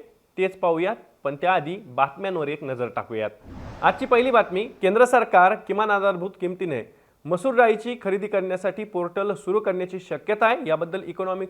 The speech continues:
टाइम्सनं बातमी दिली आहे. या पोर्टलवर नोंदणी केल्यानंतर शेतकऱ्यांकडून खरेदी करण्यात येणार आहे. केंद्रीय सहकार मंत्री अमित शहा यांनी जानेवारी महिन्यात तूर खरेदीसाठी पोर्टलचं उद्घाटन केलं होतं. त्यानंतर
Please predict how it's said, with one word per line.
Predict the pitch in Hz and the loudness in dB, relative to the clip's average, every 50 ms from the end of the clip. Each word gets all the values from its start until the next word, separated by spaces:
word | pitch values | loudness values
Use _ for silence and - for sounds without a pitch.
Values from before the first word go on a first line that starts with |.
| - - | -6 -4
टाइम्सनं | 175 180 190 185 - - 151 165 170 | -4 -4 -4 -4 -6 -8 -6 -2 0
बातमी | 175 170 175 170 151 | 0 0 0 -2 -8
दिली | 139 135 127 127 120 | -6 -6 -4 -4 -4
आहे. | 120 117 - - _ _ - | -4 -4 -6 -12 _ _ -4
या | 160 170 | -4 -2
पोर्टलवर | 170 170 175 170 202 202 208 214 226 226 226 226 - - _ _ - | -2 -2 -4 -2 0 0 2 2 2 0 -2 -6 -10 -20 _ _ -8
नोंदणी | 151 160 180 202 220 240 277 | -2 0 0 2 2 0 2
केल्यानंतर | 262 262 240 233 214 185 - 135 113 | 4 6 6 6 4 0 -2 -4 -6
शेतकऱ्यांकडून | - - 160 143 - 185 190 190 190 196 196 196 220 240 247 240 | -6 -8 -8 -4 -2 0 0 0 0 -2 -2 -2 -2 -4 -6 -8
खरेदी | - - 165 170 175 190 | -6 -6 -4 -4 -4 -4
करण्यात | - 170 160 190 220 202 | -2 -2 0 0 0 0
येणार | 226 220 220 214 | 0 0 2 2
आहे. | 233 254 | 2 0
केंद्रीय | 247 - 175 170 175 175 190 202 202 202 190 - - | 0 -2 -6 -4 -4 -2 -2 0 -2 -2 -4 -6 -4
सहकार | 180 160 170 170 208 202 202 | 0 0 0 2 2 0 0
मंत्री | 196 190 185 165 139 | 0 -4 -4 -2 -2
अमित | 120 113 120 139 160 156 - - | 0 0 -2 -2 -6 -8 -6 -2
शहा | 180 165 180 196 | 2 4 4 4
यांनी | 185 175 156 156 170 185 202 208 202 - _ _ _ - 127 120 | 2 0 -2 -2 -4 -4 -6 -6 -10 -16 _ _ _ -12 -2 2
जानेवारी | 160 165 180 226 262 294 285 277 | 4 6 8 8 8 8 8 6
महिन्यात | 247 190 151 143 151 - - - | 4 4 2 2 -2 -4 -6 -4
तूर | 185 196 196 - | -4 -4 -2 -2
खरेदीसाठी | 190 185 185 185 190 - 202 180 - 220 226 | -2 -4 -2 -2 -2 -2 -4 -4 -4 -6 -8
पोर्टलचं | 233 - - 165 156 151 175 170 165 170 190 | -8 -8 -6 -6 -6 -4 -6 -6 -6 -6 -8
उद्घाटन | 165 135 123 117 135 131 151 156 | -8 -8 -4 -4 -4 -4 -6 -8
केलं | 156 185 165 143 | -4 -2 -2 -2
होतं. | 123 117 - | -2 -4 -4
त्यानंतर | 110 - 143 151 160 160 196 196 | -4 -4 -2 -2 0 2 2 2